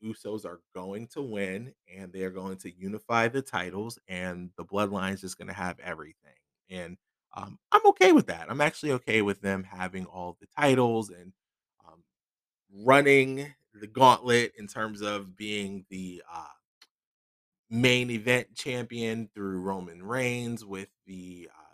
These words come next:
Universal title as well as the W W E Heavyweight title, and then the Usos having both the Raw and SmackDown Tag Team title. So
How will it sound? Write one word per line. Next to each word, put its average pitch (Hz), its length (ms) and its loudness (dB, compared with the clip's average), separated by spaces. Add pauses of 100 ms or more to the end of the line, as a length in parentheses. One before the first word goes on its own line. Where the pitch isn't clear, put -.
(100)
Universal 107 600 -4
title 101 420 0
as 98 120 -10
well 101 140 -8
as 98 80 -10
the 98 80 -14
W 95 260 -12
W 90 260 -14
E 95 340 -16 (340)
Heavyweight 107 400 0
title, 101 560 0
and 92 180 -12
then 92 440 -4 (140)
the 95 100 -10
Usos 98 400 -6
having 92 320 0
both 92 200 -6
the 87 80 -14
Raw 92 560 6 (160)
and 87 200 -20
SmackDown 90 680 -6
Tag 80 300 -20
Team 90 180 -20
title. 80 360 -20
So 90 260 -16